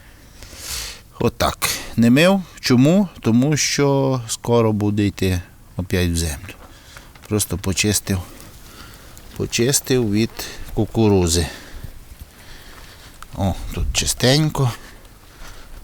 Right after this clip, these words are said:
Це зібрав і туди вниз вивіз, там, де я вам показував. А тут вон які нарциси вже вилазять і тюльпани.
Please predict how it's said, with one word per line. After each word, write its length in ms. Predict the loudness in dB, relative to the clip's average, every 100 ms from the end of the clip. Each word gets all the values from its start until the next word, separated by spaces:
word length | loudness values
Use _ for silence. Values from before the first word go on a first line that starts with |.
| -20 -20 -12
Це 280 | -4 -2 -2 -4
зібрав 680 | -2 0 0 2 4 2 0 -6 -20 -20 -20 -20 -20 -20 -18 -6
і 380 | 0 0 0 -2
туди 240 | -2 2 4
вниз 420 | 4 4 4 2
вивіз, 640 | 4 4 4 2 2 0
там, 280 | -2 0 0
де 240 | 0 0 -2 -8 -20 -20 -20 -20 -20 -20 -6
я 160 | -2 0
вам 200 | 2 0
показував. 640 | -4 -8 -8 -6 -8 -10 -14 -20 -20 -16 -10
А 60 | -4
тут 260 | -2 0
вон 160 | 0 0
які 220 | -2 -2
нарциси 640 | -2 0 0 0 -2 -4
вже 240 | -8 -12 -14 -20 -20 -20 -20 -20 -20 -20 -20 -20 -20 -10
вилазять 760 | -4 -2 -2 -2 -2 -4 -6 -8
і 40 |
тюльпани. 580 | -4 -4 -4 -6 -6